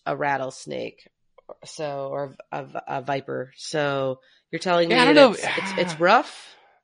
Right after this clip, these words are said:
Speaker 2: Yeah, it's rough. So like shark skin too. I know, you know, touching shark skin, it's, you
Speaker 1: Yeah,
Speaker 2: know, you
Speaker 1: maybe
Speaker 2: go
Speaker 1: it's
Speaker 2: one
Speaker 1: not
Speaker 2: way, it's
Speaker 1: rough.
Speaker 2: smooth.
Speaker 1: It's probably just not as smooth.
Speaker 2: On the
Speaker 1: Well, I
Speaker 2: snakes
Speaker 1: just, uh,
Speaker 2: or sharks?
Speaker 1: yeah, I just read that it makes their skin appear dull and not shiny.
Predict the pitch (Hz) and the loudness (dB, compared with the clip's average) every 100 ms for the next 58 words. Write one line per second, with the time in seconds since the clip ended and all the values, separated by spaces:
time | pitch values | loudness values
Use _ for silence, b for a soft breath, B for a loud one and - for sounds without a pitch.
0 | - 180 214 - 190 220 190 - 160 151 | -2 4 4 4 6 8 8 6 4 4
1 | - 170 190 214 - 185 160 107 156 160 | 4 0 0 0 -2 0 0 0 2 4
2 | 127 131 147 139 131 98 120 110 101 101 | 4 4 4 6 4 0 -6 -4 -4 -6
3 | 127 - 101 120 113 - - 113 101 95 | -10 -10 -8 -6 -6 -8 -6 -4 -6 -10
4 | - b b b b - - 320 415 494 | -16 b b b b -4 0 4 6 6
5 | - 349 254 240 233 247 233 247 - 269 | 6 6 6 6 8 8 6 0 2 2
6 | 269 247 226 196 - 175 175 175 - 156 | 2 -2 0 0 2 4 4 2 -4 -10
7 | 139 127 - - _ b b b b _ | -10 -10 -16 -20 _ b b b b _
8 | _ _ - 117 110 104 254 294 247 208 | _ _ 0 2 2 2 4 2 4 6
9 | 196 - - - - - - - 254 247 | 6 4 -6 -16 -16 -14 -10 -2 4 6
10 | 233 269 277 240 214 - 202 196 - 180 | 6 4 2 2 2 0 -2 -2 -6 -8
11 | - 190 185 175 156 160 165 160 151 147 | -4 -4 -2 -4 0 2 2 0 -2 -4
12 | - 156 143 - - | -6 -6 -6 -8 -12